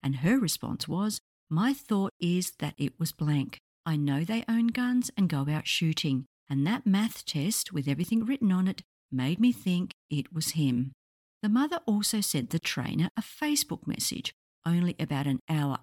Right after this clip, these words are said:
after the shooting, which read, "I need to sell my horses. Stat." While the cases against the boy and his parents were progressing through the courts, the families of the victims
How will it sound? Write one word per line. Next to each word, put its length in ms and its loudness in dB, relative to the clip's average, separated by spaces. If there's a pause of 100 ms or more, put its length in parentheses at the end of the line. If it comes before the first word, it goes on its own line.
(100)
after 320 -2
the 80 -8
shooting, 500 -2
which 260 -2
read, 320 -2 (300)
"I 120 0
need 400 2
to 100 -2
sell 340 -2
my 200 0
horses. 640 -2 (220)
Stat." 680 -4 (420)
While 420 0
the 140 -10
cases 500 -2
against 400 -4
the 60 -4
boy 440 -6
and 160 -2
his 200 -2
parents 640 -4 (240)
were 280 2
progressing 540 -2
through 240 -2
the 80 -4
courts, 540 -6 (280)
the 60 -2
families 640 0
of 140 -4
the 100 -4
victims 720 -2